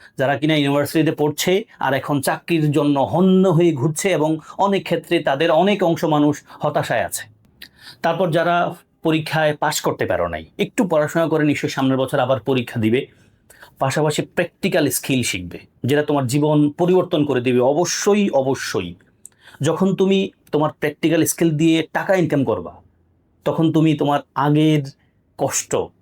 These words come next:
এগুলো সব ভুলে যাবা। আফসোস মোটেও থাকবে না জীবন নিয়ে যদি তুমি প্র্যাকটিক্যাল স্কিল শিখো, যেটা তোমাকে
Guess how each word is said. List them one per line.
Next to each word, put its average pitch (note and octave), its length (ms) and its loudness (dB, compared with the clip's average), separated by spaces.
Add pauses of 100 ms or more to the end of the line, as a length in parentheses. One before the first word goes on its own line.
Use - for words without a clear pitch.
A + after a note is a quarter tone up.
(140)
এগুলো D3+ 200 2
সব C#3 240 0
ভুলে A2+ 220 2
যাবা। - 320 -4 (120)
আফসোস F3+ 440 0
মোটেও E3+ 240 2
থাকবে D#3 260 -2
না D#3 100 2
জীবন D#3+ 280 2
নিয়ে F#3 160 4
যদি D#3+ 160 2
তুমি D#3 160 2
প্র্যাকটিক্যাল D#3+ 520 0
স্কিল F3 200 -2
শিখো, A3+ 340 -4 (260)
যেটা F3 200 2
তোমাকে E3 520 -2